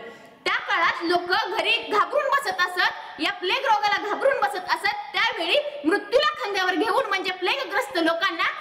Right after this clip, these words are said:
सावित्रीबाई खांद्यावर घेऊन जात होती. अहो, जी मृत्यूलाही घाबरली नाही, तिचं नाव सावित्री. जी मृत्यूलाही घाबरली नाही,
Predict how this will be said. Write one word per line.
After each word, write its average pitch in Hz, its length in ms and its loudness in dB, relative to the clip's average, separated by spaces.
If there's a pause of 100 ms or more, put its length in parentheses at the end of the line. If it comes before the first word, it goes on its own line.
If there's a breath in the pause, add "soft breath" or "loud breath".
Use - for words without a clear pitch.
(160 loud breath)
सावित्रीबाई 370 560 0
खांद्यावर 381 520 0
घेऊन 320 260 4
जात 320 200 4
होती. 427 560 -2
अहो, 330 220 2
जी 339 180 0
मृत्यूलाही 539 760 2
घाबरली 320 320 0
नाही, 349 340 0 (280)
तिचं 359 320 0
नाव 508 200 0
सावित्री. 349 800 0 (200)
जी 330 60 0
मृत्यूलाही 427 600 2
घाबरली 381 420 2
नाही, 370 340 0